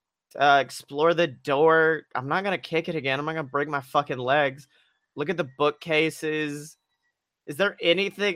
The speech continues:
I gotta go back to the window. I gotta go. There's still nothing in my pockets. Uh, fuck, I'm going back to the window. I'm looking outside. I,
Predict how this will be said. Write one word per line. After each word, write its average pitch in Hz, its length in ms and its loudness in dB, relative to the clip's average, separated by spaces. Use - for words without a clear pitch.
I 165 80 2
gotta 240 240 6
go 233 120 6
back 220 200 4
to 220 100 -4
the 202 100 2
window. 202 480 2
I 165 80 4
gotta 226 240 6
go. 214 400 2
There's 170 160 -4
still 220 260 6
nothing 196 240 4
in 165 40 2
my 156 100 4
pockets. 156 440 4
Uh, 165 240 8
fuck, 233 260 4
I'm 180 80 0
going 214 200 6
back 226 180 6
to 233 80 -2
the 226 100 2
window. 180 440 4
I'm - 80 -2
looking 214 200 2
outside. 202 600 6
I, 180 140 4